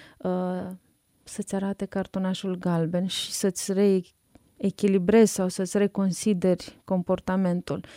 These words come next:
Și asta te poate determina să-l perpetuezi, adică un comportament greșit, antisocial sau rău, poate fi propagat. Ei, în sport nu poți să faci asta. Și cred că, mm,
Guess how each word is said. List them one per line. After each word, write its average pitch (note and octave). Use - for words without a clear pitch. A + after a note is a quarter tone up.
Și -
asta B3
te C4
poate A3
determina F#3+
să-l A3
perpetuezi, G#3
adică F3+
un F#3
comportament F#3
greșit, F#3+
antisocial F3+
sau E3+
rău, B3+
poate C4
fi A#3+
propagat. G#3
Ei, G#3
în A3+
sport A3+
nu G#3
poți E3+
să -
faci -
asta. -
Și -
cred A#3+
că, A3
mm, G3+